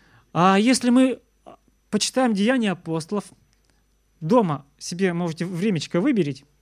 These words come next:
э, и почитать Деяния апостолов, и подчеркнуть те слова, которые показывают, а, как увеличивалась церковь.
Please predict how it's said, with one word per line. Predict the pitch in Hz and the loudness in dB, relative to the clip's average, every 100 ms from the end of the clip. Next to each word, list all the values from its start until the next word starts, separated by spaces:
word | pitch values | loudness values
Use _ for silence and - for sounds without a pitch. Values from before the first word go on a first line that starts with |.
| - | -14
э, | - 156 160 156 | -2 2 4 2
и | - 285 | 0 -2
почитать | 262 240 226 208 175 - _ - | 0 0 0 0 0 0 _ -4
Деяния | 185 208 196 | 0 0 0
апостолов, | 208 320 285 - 208 - - - 170 151 | -2 0 0 0 -4 -6 -20 -20 -16 0
и | 254 | 0
подчеркнуть | 262 254 - 254 - 285 233 | 2 0 2 -2 0 -2 -2
те | - 254 | 2 2
слова, | - 208 208 269 262 175 - _ | 4 2 2 4 2 2 -8 _
которые | 208 202 240 214 | 0 4 4 4
показывают, | 208 196 - 294 247 202 190 180 - | 4 0 2 2 4 4 2 0 -2
а, | 170 170 160 156 _ - | 2 4 4 0 _ 4
как | 254 247 - | 6 4 0
увеличивалась | 208 180 185 247 - 185 185 180 | 0 2 4 4 2 0 2 0
церковь. | - - - 214 175 139 | -4 -4 6 6 6 0